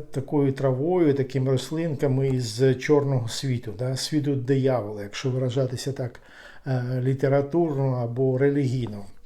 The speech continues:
Якщо по-простому, то там просто буде бардак. Бардак — це значить, що там буде постійно якісь ангуаси,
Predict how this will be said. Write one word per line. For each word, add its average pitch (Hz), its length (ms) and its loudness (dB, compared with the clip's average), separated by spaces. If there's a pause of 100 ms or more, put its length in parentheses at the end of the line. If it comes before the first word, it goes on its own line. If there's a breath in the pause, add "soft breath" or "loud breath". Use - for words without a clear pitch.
(480 loud breath)
Якщо 143 300 -6
по-простому, 175 640 -2
то 160 100 0
там 185 220 2
просто 196 260 -2
буде 151 220 0
бардак. 127 640 0 (460 loud breath)
Бардак — 156 680 0 (440 loud breath)
це 151 140 -6
значить, 175 380 -4
що - 180 -6
там 220 240 -2
буде 156 260 4
постійно 143 500 -2
якісь - 320 -4
ангуаси, 175 840 0